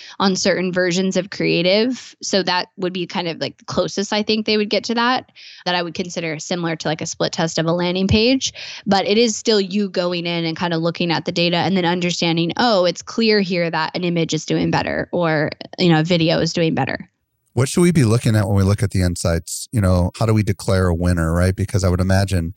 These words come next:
Speaker 2: there could be more than one way, right, to analyze the data.
Speaker 1: Yeah, and, and there actually should be, because you should be looking at, click-through rate is a really good indicator of creative, of copy and creative, because that's obviously the percentage of people clicking on the ad. And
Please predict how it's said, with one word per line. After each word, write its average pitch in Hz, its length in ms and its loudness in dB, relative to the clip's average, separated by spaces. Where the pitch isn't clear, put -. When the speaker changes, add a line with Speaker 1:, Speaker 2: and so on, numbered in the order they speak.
Speaker 2:
there 113 220 0
could 120 120 0
be 107 100 4
more 104 140 4
than 98 120 4
one 92 180 2
way, 87 240 2
right, 92 280 2
to 90 260 0
analyze 87 460 0
the 90 140 -2
data. 80 320 0
Speaker 1:
Yeah, 226 240 2
and, 220 160 2
and 220 180 0
there 214 100 0
actually 226 340 -2
should 277 220 -6
be, 185 140 -4
because 190 640 -6
you 214 140 -2
should 220 160 -2
be 214 120 2
looking 196 300 0
at, 185 220 0
click-through 277 360 2
rate 226 200 4
is 202 100 0
a 185 80 -2
really 185 240 0
good 170 480 0
indicator 175 440 2
of 160 120 0
creative, 180 640 0
of 175 200 -4
copy 165 260 -2
and 165 80 -2
creative, 143 460 -4
because 175 260 -2
that's 165 260 -4
obviously 165 340 0
the - 80 -6
percentage 185 420 2
of 196 60 -4
people 165 280 0
clicking 165 480 0
on 180 320 2
the 165 100 0
ad. 175 420 -2
And 175 200 0